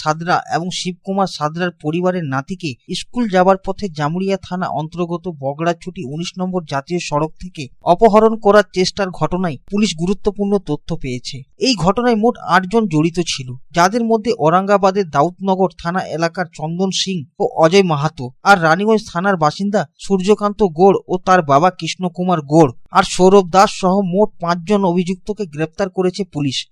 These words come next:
বাকি তিন অভিযুক্তর মধ্যে দুজন বিহারের এবং একজন ঝাড়খণ্ডের। এই তিনজনের খোঁজে কমিশনারেট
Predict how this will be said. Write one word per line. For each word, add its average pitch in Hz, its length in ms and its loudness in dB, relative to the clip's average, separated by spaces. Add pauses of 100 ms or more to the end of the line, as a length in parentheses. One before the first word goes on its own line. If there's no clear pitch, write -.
(140)
বাকি 180 320 0 (140)
তিন 247 160 -4
অভিযুক্তর 220 520 0 (100)
মধ্যে 170 260 -2 (140)
দুজন 208 280 0 (100)
বিহারের 175 380 0 (140)
এবং 202 200 0
একজন 175 440 -2
ঝাড়খণ্ডের। 151 560 -6 (280)
এই 262 80 2 (100)
তিনজনের 247 480 -2
খোঁজে 220 240 -2 (100)
কমিশনারেট 208 540 0